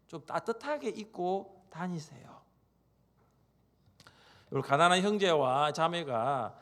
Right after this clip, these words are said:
뭐 배를 부르게 하거나 또 몸을 따뜻하게 할 수 있는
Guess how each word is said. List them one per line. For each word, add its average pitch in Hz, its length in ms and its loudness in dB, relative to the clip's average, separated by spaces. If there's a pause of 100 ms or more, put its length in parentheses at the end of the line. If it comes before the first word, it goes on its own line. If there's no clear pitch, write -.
(160)
뭐 117 320 -6
배를 165 580 0 (200)
부르게 160 380 0
하거나 139 720 -4 (240)
또 143 200 0
몸을 170 240 2
따뜻하게 180 500 -2
할 196 160 -2
수 196 180 -6
있는 135 500 -4